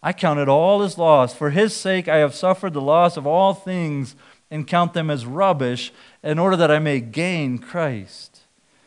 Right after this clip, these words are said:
and be found in him, not having a righteousness of my own that comes from the law,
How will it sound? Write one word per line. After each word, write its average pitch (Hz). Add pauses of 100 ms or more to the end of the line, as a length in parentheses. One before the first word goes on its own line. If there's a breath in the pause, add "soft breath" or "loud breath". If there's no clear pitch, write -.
(180)
and 147
be 156
found 185
in 131
him, 98 (520)
not 156
having 160
a 147
righteousness 170
of 160
my 143
own 165
that 143
comes 160
from 147
the 135
law, 131